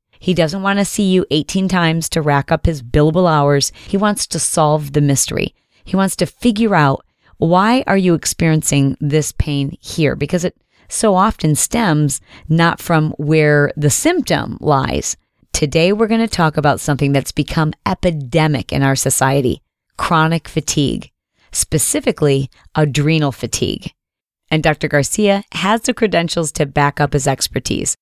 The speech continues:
He's a licensed and board-certified doctor of chiropractic care. He received his bachelor's degree in kinesiology from the University of Colorado,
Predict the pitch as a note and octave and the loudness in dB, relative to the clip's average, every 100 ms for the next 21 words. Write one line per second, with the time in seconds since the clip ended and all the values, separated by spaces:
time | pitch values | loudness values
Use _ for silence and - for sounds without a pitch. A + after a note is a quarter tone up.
0 | _ - A#3 F3 D3 D3+ E3 - F3+ - | _ 0 0 2 0 0 0 0 -2 0
1 | D3 C3+ C#3 C#3 - B2+ - A2+ C3 B2+ | 0 2 2 2 0 -2 -2 -2 0 0
2 | - G#3+ D#3+ - C#3 C3+ C3 - - - | 0 -2 -2 -2 -2 0 -2 -4 -8 -4
3 | F3 F3 A#3 C4+ _ _ - F#3 F3 F#3+ | -2 0 0 -4 _ _ -2 0 2 0
4 | D3+ C3+ A#2+ C#3+ C#3 - D3+ C#3 D#3 C#3+ | 0 -2 0 0 0 0 0 0 -2 0
5 | D#3 D#3+ - D3+ D3 C#3+ D3+ F3 G3 D3+ | 0 0 0 0 2 2 2 0 -2 0
6 | C#3+ C#3+ C#3+ C#3+ - C3+ - C#3 C3 C#3 | 2 2 2 0 0 -2 -2 -2 0 0
7 | C#3+ F3+ G#3+ | 0 0 -2